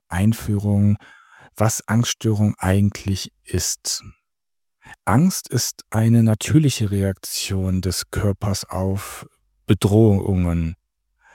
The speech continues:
und hat eine wichtige Schutzfunktion. Bei einer Angststörung jedoch geht diese natürliche Reaktion über das normale Maß hinaus.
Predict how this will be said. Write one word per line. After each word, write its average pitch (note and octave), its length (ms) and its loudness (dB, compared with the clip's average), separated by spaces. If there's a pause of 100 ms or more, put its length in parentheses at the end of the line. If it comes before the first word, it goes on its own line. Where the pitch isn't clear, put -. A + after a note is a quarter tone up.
(180)
und G#2+ 640 2
hat - 600 -8
eine G#2+ 560 0
wichtige A2+ 600 0
Schutzfunktion. - 1080 -8 (720)
Bei G#2+ 480 4 (240)
einer G#2+ 400 2
Angststörung G#2+ 800 0
jedoch F#2 480 -4 (360)
geht A2 300 0 (100)
diese B2 500 4
natürliche B2+ 840 -2
Reaktion A#2+ 680 -2
über A2+ 540 0
das G#2+ 340 -4
normale A2 540 2
Maß G#2+ 300 0
hinaus. G#2+ 580 -2